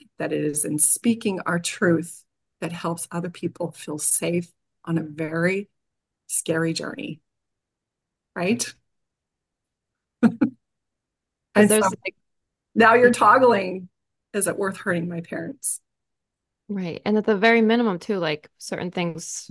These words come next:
Speaker 2: like, I, my story is different, but just not wanting to make other people uncomfortable,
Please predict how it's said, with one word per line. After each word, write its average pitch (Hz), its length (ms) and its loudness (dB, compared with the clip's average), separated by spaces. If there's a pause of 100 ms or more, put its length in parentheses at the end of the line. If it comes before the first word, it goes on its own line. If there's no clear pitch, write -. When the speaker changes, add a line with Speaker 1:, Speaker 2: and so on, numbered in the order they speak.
Speaker 2:
like, - 200 -10
I, 156 280 -2 (1200)
my 160 120 0
story 139 240 -2
is - 80 -8
different, 160 400 0
but 139 220 -4 (600)
just - 280 -6 (180)
not 185 300 2
wanting 185 240 -2
to - 100 -12
make 165 200 -4 (180)
other 156 160 -2
people - 260 -8
uncomfortable, - 800 -10